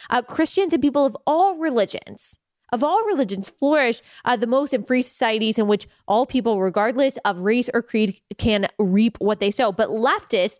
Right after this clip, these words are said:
nowadays want people to reap without sowing. Uh, if you want to reap without sowing, you know what that's called? That's called laziness.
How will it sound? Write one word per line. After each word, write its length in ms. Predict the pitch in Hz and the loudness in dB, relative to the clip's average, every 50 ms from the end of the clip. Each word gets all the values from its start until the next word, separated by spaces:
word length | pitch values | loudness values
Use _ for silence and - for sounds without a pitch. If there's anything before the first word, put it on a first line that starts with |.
| _ - - - _ - | _ -20 -20 -20 _ -2
nowadays 460 | 214 226 226 233 240 247 247 247 233 | 0 0 2 0 0 0 0 0 0
want 300 | 220 196 233 269 277 277 | 0 0 0 0 -2 0
people 280 | - 247 233 240 240 247 | -2 -2 0 0 -2 -2
to 300 | - - 262 254 247 247 - - _ _ _ - | 0 0 0 0 0 -2 -6 -10 _ _ _ 0
reap 360 | 214 277 294 277 - _ - | 2 2 2 2 0 _ -2
without 380 | - 247 247 254 247 247 240 - | -2 0 0 2 0 -2 -4 -2
sowing. 480 | - 370 392 381 202 - - - - _ _ _ _ _ _ _ - | -2 0 0 0 -2 -6 -8 -16 -20 _ _ _ _ _ _ _ -2
Uh, 120 | 254 269 - _ | -2 -2 0 _
if 200 | 302 - - 302 | -4 -4 0 0
you 80 | 330 | 2
want 200 | 381 427 480 494 - | 4 4 2 2 0
to 140 | - 370 | 0 0
reap 400 | 262 208 185 220 247 294 339 - - _ | 0 0 0 2 2 2 2 0 -4 _
without 440 | 233 233 240 233 240 226 269 294 277 | 0 0 2 2 0 0 0 -4 -6
sowing, 500 | - - 262 226 220 233 262 285 294 240 | -6 -4 -2 0 0 0 0 0 0 2
you 80 | 233 | 2
know 80 | 247 254 | 2 2
what 140 | 277 302 - | 2 0 0
that's 200 | 302 302 - - | 0 -2 -2 -4
called? 300 | - - 294 294 302 247 | -2 0 2 2 2 2
That's 180 | 269 285 - | 0 -4 -4
called 220 | - - 392 403 277 | -2 -2 0 0 2
laziness. 800 | 220 208 208 214 233 233 202 220 185 156 - - - - - - | 2 2 2 2 2 2 2 0 -2 -2 -6 -12 -12 -14 -14 -16